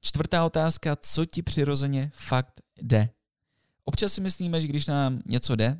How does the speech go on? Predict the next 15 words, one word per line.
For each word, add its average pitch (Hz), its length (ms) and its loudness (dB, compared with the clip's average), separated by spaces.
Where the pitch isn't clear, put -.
tak - 180 -8
to 120 120 0
musí 123 280 0
jít 117 80 -8
prostě - 320 0
každému. 110 580 0
Na 107 100 -4
tom 110 140 -6
přece - 280 -4
není 107 240 0
nic, 110 320 0
tak - 160 -6
umím 104 180 -2
dobře 107 240 -4
uvařit, 120 500 0